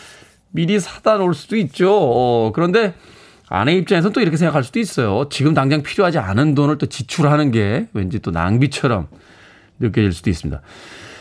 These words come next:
남자와 여자가 싸웠을 때 또 둘이서 화해가 안 되고 팽팽하게 대립할 때는 그냥 무조건 남자들이 잘못한 겁니다. 예, 저는 그렇게 생각합니다.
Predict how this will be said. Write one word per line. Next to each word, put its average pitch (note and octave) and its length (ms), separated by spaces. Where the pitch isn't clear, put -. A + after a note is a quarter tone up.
남자와 B2 480
여자가 C#3+ 220
싸웠을 C4 580
때 C3+ 300
또 C#3+ 200
둘이서 D#3 460
화해가 A3+ 400
안 D3 120
되고 C#3 180
팽팽하게 A3+ 640
대립할 B2+ 380
때는 C#3 300
그냥 D3 340
무조건 D3 680
남자들이 A2+ 460
잘못한 G#2+ 400
겁니다. - 280
예, - 60
저는 F#3 320
그렇게 A3+ 220
생각합니다. G#3+ 460